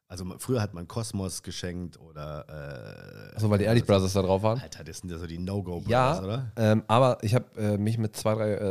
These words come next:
Speaker 2: äh, Zauberern auseinandergesetzt. Also
Speaker 1: Du
Speaker 2: ich kenn
Speaker 1: kennst
Speaker 2: mit
Speaker 1: Zauberer?
Speaker 2: Ich kenn Zauberer. Ich kenn wirklich welche.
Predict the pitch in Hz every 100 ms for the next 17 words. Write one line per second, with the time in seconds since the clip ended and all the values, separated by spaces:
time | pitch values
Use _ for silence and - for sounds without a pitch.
0 | 95 98 95 98 92 - 110 104 98 98
1 | 98 101 113 120 113 117 113 113 127 127
2 | 98 113 107 104 101 90 85 76 69 -
3 | 113 - 80 92 113 82 82 95 _ _
4 | _ _ - 90 92 95 113 98 87 85
5 | 85